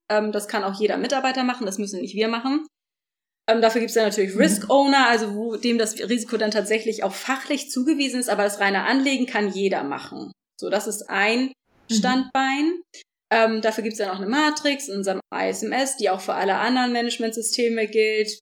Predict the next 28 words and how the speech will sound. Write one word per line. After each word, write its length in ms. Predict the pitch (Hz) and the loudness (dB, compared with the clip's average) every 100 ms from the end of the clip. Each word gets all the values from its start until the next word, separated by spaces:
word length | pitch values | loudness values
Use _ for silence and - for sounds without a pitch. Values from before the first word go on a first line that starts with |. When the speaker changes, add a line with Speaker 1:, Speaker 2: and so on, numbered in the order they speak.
| _ | _
Speaker 1:
wo 40 | 202 | -6
man 100 | 190 | -6
dann 100 | 190 | -2
sehen 180 | 214 | -2
kann, 120 | 214 180 | 0 -4
aha, 480 | 180 220 262 262 254 | -4 0 2 2 2
welches 300 | 202 214 - | -2 -4 -2
Risiko 320 | 214 202 196 | 0 0 -4
ist 140 | 196 | -2
eigentlich 280 | 202 214 202 | 0 0 0
wie 360 | 233 254 254 247 | 2 4 4 4
und 320 | 190 202 196 | 2 -2 -2
ab 120 | - 196 | -4 2
wann 240 | 208 220 | 2 2
habe 140 | 214 202 | -2 -2
ich 100 | 208 | -4
eigentlich 160 | 247 | -2
ein 100 | 285 | -2
hohes 360 | 254 240 233 - | -2 0 -2 -2
Risiko 420 | 233 220 226 220 | -6 -4 -6 -4
oder 120 | 214 | -2
ab 80 | 208 | -2
wann 120 | 214 | -4
habe 80 | 247 | -4
ich 100 | 262 | -2
ein 60 | 254 | -2
niedriges 380 | 226 226 208 | -2 -6 -8
Risiko. 400 | 220 214 214 208 | -8 -8 -10 -12